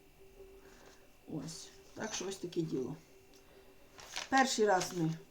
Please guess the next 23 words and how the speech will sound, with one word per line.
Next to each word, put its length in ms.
поставили 600
на 80
дуже 260
малий 260
вогонь. 320
У 40
мене 240
одиничка. 680
Ось, 320
бо 380
на 240
тому, 360
як 360
його, 500
на 420
пів 180
одинички, 640
то 140
воно 440
не 140
буде 260
в 60
мене 680